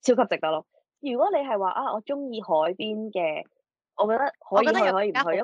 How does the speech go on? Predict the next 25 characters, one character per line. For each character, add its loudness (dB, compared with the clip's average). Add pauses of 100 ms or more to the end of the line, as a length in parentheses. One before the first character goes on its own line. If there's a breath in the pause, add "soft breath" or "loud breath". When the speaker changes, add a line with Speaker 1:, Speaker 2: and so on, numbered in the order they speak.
Speaker 1:
為， -2 (240)
Speaker 2:
係 -4
啦， -2
Speaker 1:
係 6
啦， 4
有 0
更 -8
加 -8
好 -4
嘅 0
地 -
方。 -20
Speaker 2:
如 -6
果 0
海 -2
邊 -14 (120)
Speaker 1:
如 -4
果 -4
係 -8
歷 -2 (180)
史， -8
咩 -14
古 0
文 -2
明， -10